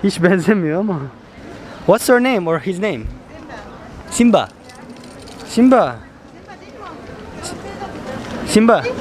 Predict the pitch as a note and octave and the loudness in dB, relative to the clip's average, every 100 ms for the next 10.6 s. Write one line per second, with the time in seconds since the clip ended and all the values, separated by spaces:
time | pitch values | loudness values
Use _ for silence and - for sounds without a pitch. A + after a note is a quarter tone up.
0 | - - - - - A#3 F#3 - A#4+ C5+ | -8 -8 -8 -8 0 2 2 -2 -6 -6
1 | - - - - - - - - - A#3+ | -8 -10 -10 -10 -10 -8 -6 -6 -6 -6
2 | - - - - - - G3+ A3 G3+ A3+ | -8 -8 -10 -10 -8 0 2 4 4 4
3 | A#3 - - C#4+ - F#3+ F3+ G3+ - - | 4 2 2 2 2 0 0 -2 -6 -12
4 | - G4 - - E4+ F#4 - F4 - A#4+ | -4 -4 -2 0 0 0 -8 -16 -10 -10
5 | F5 - - C#4+ - C3+ D3+ E3 - D#3+ | -10 -10 -6 -4 0 2 4 4 4 2
6 | - F3 E3+ F3 F#3 - - D3+ - F3+ | 4 2 4 2 0 -4 -6 -4 2 2
7 | D#3+ D#3+ D3+ D3 C#3+ F3 - - - - | 2 -2 -2 2 2 2 -4 -12 -12 -10
8 | - D3 F#3 F#3+ A#3+ F#3 C#3+ D#3 F#3+ F3+ | 2 4 4 4 4 4 4 2 0 -2
9 | F3+ - - - - - F#3+ F3+ F3+ F3 | -6 -10 -16 -12 -8 0 2 4 4 4
10 | E3+ C#3 C3+ B2+ A#2+ A2+ | 2 0 -2 -4 -4 -6